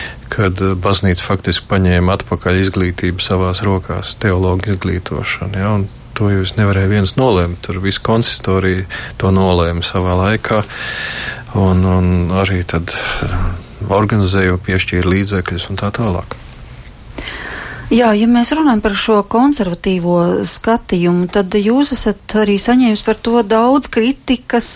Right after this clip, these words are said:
Speaker 2: no tā sacīt, brīvāk domājošiem cilvēkiem. Un, eh,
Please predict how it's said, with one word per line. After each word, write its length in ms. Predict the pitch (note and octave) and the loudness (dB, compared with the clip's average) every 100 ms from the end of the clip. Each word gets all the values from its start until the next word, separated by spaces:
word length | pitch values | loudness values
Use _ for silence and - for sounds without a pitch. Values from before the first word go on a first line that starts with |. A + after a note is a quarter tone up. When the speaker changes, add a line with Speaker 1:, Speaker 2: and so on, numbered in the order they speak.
| - A3+ A3 | -2 0 2
Speaker 2:
no 140 | G#3 G3+ | 2 0
tā 140 | G3+ | -2
sacīt, 380 | G3 A3 - F#3 | -2 -2 -2 -2
brīvāk 460 | F3 G#3 G#3+ F3+ E3 | 0 0 2 0 0
domājošiem 640 | F3+ G3+ F#3 F3 F#3 G#3+ G#3 | 2 2 2 0 0 0 2
cilvēkiem. 640 | C#4+ C4 G#3+ A#3 G#3+ G3 - - - - - | 2 2 2 2 2 0 -6 -12 -12 -8 0
Un, 160 | B3+ B3+ | 4 4
eh, 200 | B3 | 4